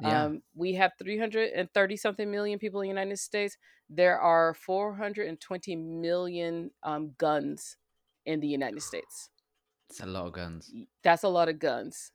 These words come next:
Speaker 2: That's a lot of guns. And not everybody owns guns. So, um, so that's where we are. Um, the, a couple of states have, one state has defended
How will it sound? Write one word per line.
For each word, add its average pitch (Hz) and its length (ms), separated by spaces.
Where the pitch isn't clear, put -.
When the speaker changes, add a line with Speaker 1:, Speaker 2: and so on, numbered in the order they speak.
Speaker 2:
That's - 120
a 170 60
lot 170 220
of 170 100
guns. 151 380
And 156 240
not 175 180
everybody 220 400
owns 156 220
guns. 123 320
So, 135 360
um, 143 420
so 156 320
that's 170 360
where 170 240
we 156 140
are. 156 480
Um, 165 360
the, 170 280
a 170 40
couple 240 300
of 220 80
states - 640
have, 175 640
one 180 340
state 202 500
has 185 300
defended 185 720